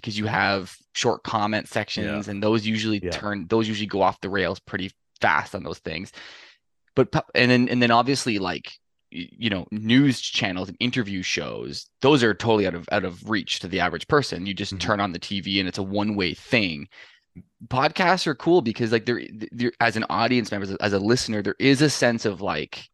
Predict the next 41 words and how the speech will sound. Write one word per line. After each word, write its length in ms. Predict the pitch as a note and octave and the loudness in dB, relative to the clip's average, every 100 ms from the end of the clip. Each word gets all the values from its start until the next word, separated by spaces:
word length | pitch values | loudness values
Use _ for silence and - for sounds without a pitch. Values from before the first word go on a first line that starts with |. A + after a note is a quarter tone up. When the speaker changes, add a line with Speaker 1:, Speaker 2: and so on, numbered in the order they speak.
| _ - | _ -2
Speaker 1:
uh, 380 | A2 G2+ G2+ G2 F#2+ | 0 0 -2 -4 -4
the, 120 | G#2+ | -4
the 180 | F2+ A2 | -2 -4
thing 380 | - C3+ B2 | 4 4 6
that, 220 | G#2+ A2 - | 4 0 -2
that 260 | G#2 G2+ - | -4 -4 -2
show 300 | - A2+ G#2 | 0 2 2
or 140 | G2 | 0
those 200 | F#2+ F#2 - | -4 -8 -8
people 340 | - A2 G2+ | -6 -2 0
not 380 | G2+ G#2+ A#2 G2 | 2 2 2 0
being 720 | G#2+ A2 G2+ F#2+ F#2 F#2 - _ - | -2 0 -2 -4 -8 -10 -14 _ -8
sort 160 | - | -6
of 60 | E2+ | -4
in 120 | F#2+ | -4
the 120 | G2 | 0
ivory 260 | F#2 E2+ F2 | 0 0 -4
tower, 260 | - G2 - | 0 0 0
out 100 | F2+ | -2
of 80 | |
touch, 300 | - G2 - | -2 -4 -4
right? 200 | G2 G2+ | -2 0
There 140 | B2 B2 | 4 4
is 80 | B2 | 4
a 60 | |
sense 260 | - B2 G#2+ | 2 2 2
Speaker 2:
Yeah. 60 | |
Speaker 1:
of 40 | A2 | -2
it 100 | D#2+ | -2
being 360 | G2+ G2+ G2+ - - _ - | -4 -4 -6 -10 -16 _ -4
part 120 | G#2 | 0
of 40 | G#2+ | 0
Speaker 2:
Yeah. 40 | |
Speaker 1:
the 100 | A2 | 2
conversation, 580 | A#2 A#2 B2 G2+ - G#2 - - - | 2 0 0 -2 -2 -8 -10 -18 -6
and 120 | G#2+ | -2
you 80 | G#2+ | 0
reach 220 | A2 G#2 | 0 2
out 120 | B2 | 2
to 80 | B2 | 2
people 500 | A2 G#2 G2 G2 - | -4 -2 0 -2 -4